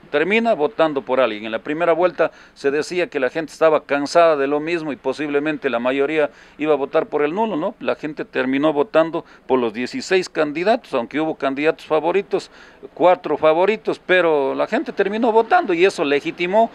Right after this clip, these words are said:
un proceso que estaba deslegitimado por todo todo lo que ha pasado y por todo lo que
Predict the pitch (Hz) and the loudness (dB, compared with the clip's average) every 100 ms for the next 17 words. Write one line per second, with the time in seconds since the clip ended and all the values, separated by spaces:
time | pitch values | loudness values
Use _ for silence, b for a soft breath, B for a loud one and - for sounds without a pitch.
0 | B B - 156 170 170 208 196 185 147 | B B -2 -2 2 2 2 0 -4 -4
1 | 131 190 185 131 151 165 160 156 156 214 | 0 4 4 2 0 0 0 -2 -4 2
2 | 320 131 98 131 123 165 190 170 - 135 | 4 4 0 -4 0 2 4 2 0 0
3 | 117 120 143 135 175 170 120 117 - 160 | 0 2 2 4 4 4 0 -6 2 4
4 | 147 120 - 95 | 4 0 -6 -10